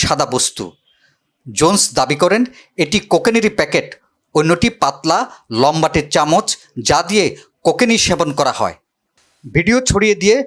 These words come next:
জোন্স দাবি করেন ম্যাক্রো সাদা বস্তুটি হাতে নিয়ে সেটিকে হাতের তলায় লুকিয়ে ফেলেন, আর মার্স টেবিল থেকে চামচ সদৃশ বস্তুটি সরিয়ে নেন। ভিডিওটি ইতিমধ্যে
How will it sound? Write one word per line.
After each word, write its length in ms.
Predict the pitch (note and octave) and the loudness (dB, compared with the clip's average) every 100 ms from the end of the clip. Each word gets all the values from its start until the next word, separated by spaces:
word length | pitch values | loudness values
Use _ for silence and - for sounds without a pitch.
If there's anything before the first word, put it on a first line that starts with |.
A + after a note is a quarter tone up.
| - - A#2 | -8 -14 -2
জোন্স 220 | - - - D3+ | 0 2 0 0
দাবি 180 | C3+ D#3 | -2 0
করেন 200 | F#3 D3 - _ _ A2+ | 0 -2 -6 _ _ -4
ম্যাক্রো 440 | B2 D3+ G#3+ A#3+ - | -4 -2 0 0 0
সাদা 260 | F3 F3+ F#3 - - _ _ _ | 0 0 -2 -4 -16 _ _ _
বস্তুটি 480 | A2 C#3+ - G3 F#3+ G#3 | -2 0 0 -2 0 -2
হাতে 200 | C#3+ - | 0 0
নিয়ে 200 | F#3+ F#3 A2+ - - | 2 0 -2 -8 -6
সেটিকে 340 | - A3 G#3+ G3 - | -4 -4 -2 -2 -2
হাতের 260 | D3 E3+ E3 | -2 -4 -2
তলায় 280 | D3+ D#3 A3 D#3+ | -2 0 0 -2
লুকিয়ে 300 | D3+ D#3+ D#3 | -2 0 0
ফেলেন, 220 | F3+ G#3+ B3+ - - - A#2+ | 0 0 -2 -6 -8 -4 -2
আর 100 | A#2 G2 | -4 -2
মার্স 260 | C3 G3 - - - - _ _ _ _ | 0 0 0 -4 -8 -20 _ _ _ _
টেবিল 240 | D3+ G#3+ G#3+ | -2 0 -2
থেকে 160 | A3 A3+ A3 | 0 0 0
চামচ 320 | F3 D#3+ A3 - - | 0 2 0 -2 -2
সদৃশ 400 | D#3 B2 G3 - A#3 C4+ - - A2 | -4 -2 -2 0 0 -2 -12 -2 0
বস্তুটি 400 | - - F#3+ F#3 | 0 -2 0 -2
সরিয়ে 260 | E3+ D#3 C3+ | 0 0 0
নেন। 120 | A2+ E2+ _ _ _ - | -2 -8 _ _ _ -4
ভিডিওটি 420 | B2 D3 F3 G#3+ D3 D3+ | -2 0 0 -2 -2 -4
ইতিমধ্যে 400 | G3+ F3+ F#3 | 0 0 2